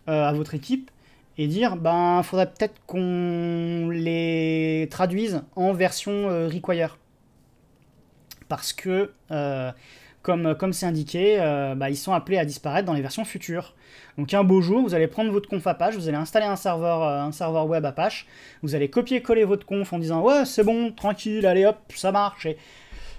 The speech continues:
le truc va vous hurler qu'il connaît pas les directives. Voire même, si jamais vous avez des if modules,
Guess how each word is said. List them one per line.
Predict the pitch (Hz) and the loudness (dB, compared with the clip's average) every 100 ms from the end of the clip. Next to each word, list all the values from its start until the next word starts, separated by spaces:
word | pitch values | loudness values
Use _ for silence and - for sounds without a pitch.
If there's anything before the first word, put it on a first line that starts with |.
| - - | -16 -12
le | - 175 | -4 -2
truc | - 220 | 0 4
va | 190 | 4
vous | 185 185 | 6 4
hurler | 175 170 196 | 4 4 2
qu'il | 196 185 | 2 0
connaît | 175 156 | 0 0
pas | 170 | 0
les | 170 | 0
directives. | 160 131 127 131 - - - - - _ _ _ _ _ _ _ - - - - - - - - - - - - - - - - - - _ _ - - | -2 -4 -8 -10 -12 -20 -20 -20 -20 _ _ _ _ _ _ _ -20 -20 -20 -20 -20 -20 -20 -20 -20 -20 -20 -20 -20 -20 -20 -20 -20 -20 _ _ -12 -4
Voire | 143 202 196 | 6 6 6
même, | 220 214 151 | 2 2 -2
si | - 185 | -2 0
jamais | 170 208 220 | 4 4 2
vous | 190 185 | 2 2
avez | 180 190 | 4 2
des | 165 | 2
if | 165 196 - | 0 -2 0
modules, | 196 202 202 208 | 2 2 2 -2